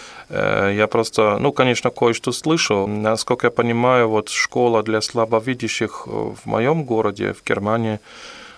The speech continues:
фактически не работает. Просто там, э, бывает, что дополнительные уроки, э, ну, как сказать, каждый день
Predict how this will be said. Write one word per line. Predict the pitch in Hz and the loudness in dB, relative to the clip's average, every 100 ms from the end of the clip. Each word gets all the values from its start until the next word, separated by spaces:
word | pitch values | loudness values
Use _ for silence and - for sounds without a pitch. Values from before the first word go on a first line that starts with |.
| - | -12
фактически | - - - 147 131 - 117 | -2 -2 0 -2 -2 -2 0
не | 117 135 | 2 4
работает. | 143 110 98 92 - 131 160 - - - - | 4 2 0 0 2 2 2 -4 -18 -12 -2
Просто | 123 - - | 0 0 -4
там, | - 120 135 131 | 2 2 2 0
э, | 107 110 | 2 4
бывает, | 107 107 110 127 127 | 2 0 2 2 0
что | - - - 117 113 113 110 - | -4 -6 0 4 4 4 0 -10
дополнительные | - 117 113 127 135 120 117 | 0 2 2 2 0 0 0
уроки, | 107 107 107 98 - 98 98 - - | 0 0 0 0 -2 -4 -6 -14 -6
э, | 104 104 101 101 | -2 0 0 0
ну, | 117 117 101 104 104 101 | 0 0 -2 -4 -6 -6
как | 110 | -8
сказать, | - 107 - | -4 -4 0
каждый | 131 123 110 | 0 0 -4
день | 127 | 0